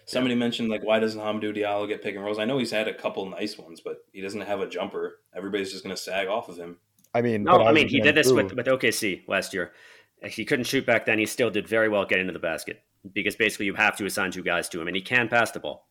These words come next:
Speaker 3: They don't just sag off. They'll go under the screen, but he's so fast and so explosive that he's generally gonna get past them anyway.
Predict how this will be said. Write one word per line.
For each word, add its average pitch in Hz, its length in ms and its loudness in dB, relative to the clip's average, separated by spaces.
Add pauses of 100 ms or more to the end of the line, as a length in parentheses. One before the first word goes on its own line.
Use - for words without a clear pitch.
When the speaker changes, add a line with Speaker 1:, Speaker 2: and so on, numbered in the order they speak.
(120)
Speaker 3:
They 104 80 -2
don't 120 160 0
just - 180 -4
sag 107 220 4
off. 107 220 2
They'll 104 100 -2
go 104 160 0
under 120 140 0
the 95 100 -4
screen, 113 400 -2
but 85 100 -4
he's 87 140 -4
so 110 160 0
fast 98 380 0
and 87 120 -8
so 87 160 -4
explosive 98 600 -4 (460)
that 92 320 -2
he's 98 240 -6
generally 104 400 2
gonna 90 180 -2
get 87 220 -6
past 85 240 -2
them 80 100 -10
anyway. 76 300 -6